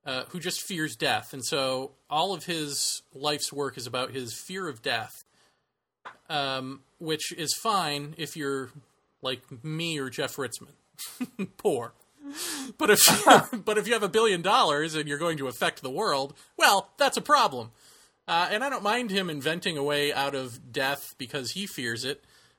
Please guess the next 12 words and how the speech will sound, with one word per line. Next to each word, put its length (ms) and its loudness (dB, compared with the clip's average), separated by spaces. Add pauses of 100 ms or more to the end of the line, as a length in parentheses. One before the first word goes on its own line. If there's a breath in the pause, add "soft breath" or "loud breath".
(120)
but 320 0 (580)
you 160 -6
know 160 0
that's 180 0
gonna 360 -2 (160)
inevitably 580 -4
turn 220 -6
into 140 -6
something 300 -4
that 120 -6
gets 220 -6 (100)
advertised 920 -2